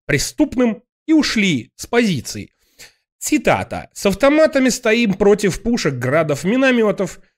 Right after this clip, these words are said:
Никто нам не помогает. У нас нет ни оружия толкового, ничего нет. Как мы можем воевать за страну, которая все равно на нас?» Сетует один украинец. Дальше цитата. «Мы не хотим идти в мясорубку на фарш.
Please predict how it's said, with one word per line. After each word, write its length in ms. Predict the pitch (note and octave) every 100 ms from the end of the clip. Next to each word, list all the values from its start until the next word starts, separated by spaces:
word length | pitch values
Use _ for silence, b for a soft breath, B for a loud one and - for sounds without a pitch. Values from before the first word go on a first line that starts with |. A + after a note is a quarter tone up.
| _
Никто 360 | B3+ - C#4 C#4
нам 140 | B3
не 80 | A3+
помогает. 600 | F#3+ D#3 A#2+ G#2+ G2+ F2
У 40 | B2
нас 240 | A2+ -
нет 240 | C3 B2
ни 80 | F3+
оружия 420 | A#3+ C4 C4 A#3+
толкового, 560 | A#3 G#3+ G3+ G#3+ G3 F3+
ничего 560 | F#3 G3+ - G#3+ G3+ A3
нет. 420 | D#3 F3 F3+ _ _ _ _ _ _ _ -
Как 300 | C4 C#4+ A#3+
мы 140 | A#3+
можем 340 | A3+ A#3 G#3+
воевать 440 | F#3 F#3 E3+ F#3 D3+
за 100 | D#3+
страну, 380 | E3 D#3+ F#3+ A#3
которая 300 | G3 G#3+ A3+
все 260 | - B3+ C#4
равно 380 | B3 F3+ F#3 F#3
на 120 | D#3
нас?» 400 | B2 B2+ - - _ _ _
Сетует 440 | - F3+ G#3 G#3 D#3
один 240 | B2 C3+
украинец. 720 | C3 B2+ A#2 G#2+ G2 - - _ _ _ _ -
Дальше 360 | C4 A#3 - G#3
цитата. 760 | - A#3+ A3 F3+ D#3 D#3 C#3+
«Мы 120 | F3 C#4+
не 80 |
хотим 380 | - C4 B3 A3
идти 200 | G#3 G#3
в 60 | F#3
мясорубку 520 | F3+ E3+ F3+ F#3 F3
на 120 | D#3+
фарш. 420 | C3 C#3 A#2 -